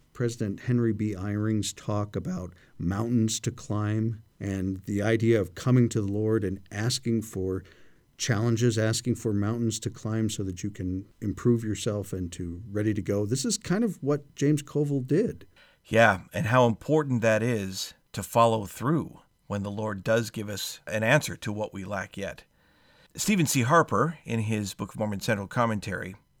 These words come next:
Speaker 2: offers this great insight for this revelation. He says, "The order of events in section forty is important. First, James Covell made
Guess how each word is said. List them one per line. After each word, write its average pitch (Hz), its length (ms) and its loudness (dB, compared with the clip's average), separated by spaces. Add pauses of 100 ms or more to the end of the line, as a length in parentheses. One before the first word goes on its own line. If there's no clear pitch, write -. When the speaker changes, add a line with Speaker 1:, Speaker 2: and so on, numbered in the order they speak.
Speaker 2:
offers 113 520 2
this 139 320 -2
great 110 300 -4
insight 113 680 -2
for - 140 -6
this 107 220 -4
revelation. 113 720 2 (340)
He 160 140 0
says, 165 260 4
"The 156 120 2
order 220 300 0
of 139 100 2
events 135 420 2
in 107 100 -8
section 123 420 -2
forty 151 560 -4
is 107 140 -6
important. - 680 -10 (380)
First, - 640 -2 (420)
James 135 380 2
Covell 107 500 0
made 120 520 -2